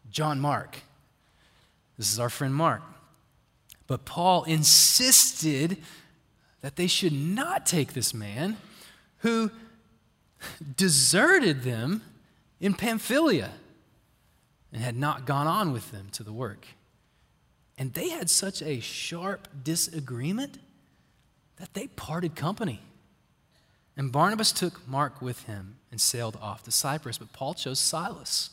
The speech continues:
and departed after being commended by the brothers and sisters to the grace of the Lord. Now, it looks like Mark really blew it with these missionaries, right?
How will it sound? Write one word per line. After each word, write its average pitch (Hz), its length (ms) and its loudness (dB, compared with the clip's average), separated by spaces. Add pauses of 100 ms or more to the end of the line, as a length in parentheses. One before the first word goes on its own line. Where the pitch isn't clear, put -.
(1800)
and 120 100 -10
departed 123 480 -6
after 120 260 -8
being 123 240 -6
commended 131 440 -4
by 123 160 -2
the 123 80 -8
brothers 120 300 -8
and 127 100 -6
sisters - 420 -6
to - 120 -10
the 127 100 -10
grace - 640 -4 (960)
of 110 160 -14
the 131 60 -8
Lord. 139 420 -2 (920)
Now, 147 140 -2
it 180 80 0
looks 175 460 2
like 156 340 -4
Mark 185 460 -2
really 226 500 -4
blew 247 560 0
it - 240 2 (680)
with 151 220 -4
these 170 260 2
missionaries, 123 840 -2 (1120)
right? 233 360 -4